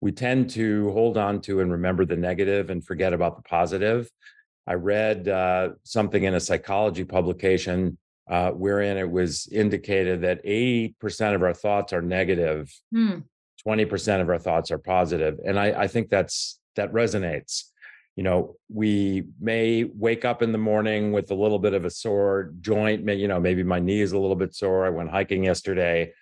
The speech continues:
Speaker 1: and we fixate on that. So we're thinking of this negative thing could be a lot of other negative thoughts, just from the
Speaker 2: Right.
Speaker 1: time we get out of bed,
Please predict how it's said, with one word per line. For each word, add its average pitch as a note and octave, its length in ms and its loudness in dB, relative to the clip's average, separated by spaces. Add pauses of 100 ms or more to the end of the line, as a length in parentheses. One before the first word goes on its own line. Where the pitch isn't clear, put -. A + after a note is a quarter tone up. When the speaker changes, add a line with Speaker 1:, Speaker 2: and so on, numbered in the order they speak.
(220)
Speaker 1:
and F#2+ 140 0
we F#2+ 100 0
fixate G#2 500 0
on F2 140 -2
that. F#2 380 -2
So F#2+ 180 -2
we're F#2+ 120 2
thinking B2 360 0
of F#2 100 -2
this F#2 160 -6
negative F#2+ 460 2
thing G2 640 -2 (340)
could G#2 140 -4
be G2 80 -2
a E2+ 60 2
lot G2+ 240 2
of E2+ 100 -2
other F#2+ 200 0
negative E2 380 -2
thoughts, D#2+ 340 0
just G#2 220 -2
from G2 120 0
the E2+ 60 4
Speaker 2:
Right. D#2 80 2
Speaker 1:
time G2+ 200 2
we F#2 120 -6
get F#2+ 100 2
out F#2 140 0
of D2+ 120 -4
bed, A2+ 420 -2